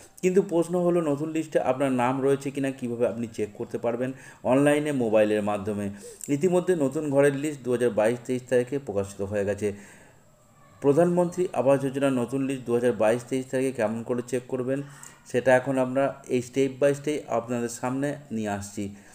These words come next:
প্রথমে আপনাকে পিএমএওয়াইজি ডট এনআইসি ডট ইন এই ওয়েবসাইটে আসতে হবে। এই ওয়েবসাইটটি আমরা আমাদের এই ভিডিও ডেসক্রিপশন বক্সে দিয়ে দেবো। সেই ডেসক্রিপশন বক্স থেকে আপনি সরাসরি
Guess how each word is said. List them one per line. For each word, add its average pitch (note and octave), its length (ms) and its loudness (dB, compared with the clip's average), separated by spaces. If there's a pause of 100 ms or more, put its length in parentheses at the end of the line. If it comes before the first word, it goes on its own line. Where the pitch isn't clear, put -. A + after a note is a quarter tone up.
(280)
প্রথমে F#3 440 4
আপনাকে C3+ 480 0 (320)
পিএমএওয়াইজি C#3 1200 2
ডট B2+ 280 4
এনআইসি A#2+ 460 -2
ডট B2 240 2
ইন C3 220 -2
এই A#2+ 220 0
ওয়েবসাইটে A#2+ 520 2
আসতে A#2 320 -2
হবে। B2+ 200 4
এই C#3+ 340 -2
ওয়েবসাইটটি C3 540 -2
আমরা A#2 340 -2
আমাদের A2 280 -2 (760)
এই D#3+ 160 6
ভিডিও E3 460 2
ডেসক্রিপশন C3+ 720 0
বক্সে B2 320 2
দিয়ে A#2+ 180 0
দেবো। C3+ 200 0
সেই C#3+ 180 -2
ডেসক্রিপশন D3+ 560 -4
বক্স C3 220 0
থেকে C3 200 0
আপনি B2 200 2
সরাসরি C#3 560 -2